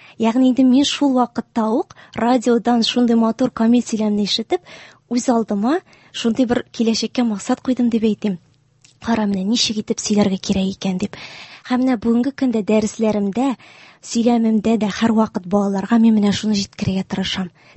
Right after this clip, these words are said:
Телнең матурлыгы, аның камиллеге, сөйләмнең төзеклеге, аның байлыгы. Һәм моңа ирешү өчен, әлбәттә,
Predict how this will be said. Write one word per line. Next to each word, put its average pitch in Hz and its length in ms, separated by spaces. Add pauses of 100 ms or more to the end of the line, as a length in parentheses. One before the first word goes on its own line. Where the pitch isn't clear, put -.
Телнең 220 320
матурлыгы, 208 680 (400)
аның 220 260
камиллеге, 208 880 (220)
сөйләмнең 226 560
төзеклеге, 208 960
аның 214 340
байлыгы. 202 600 (340)
Һәм 233 160
моңа 247 240
ирешү 233 480
өчен, 233 320
әлбәттә, 202 540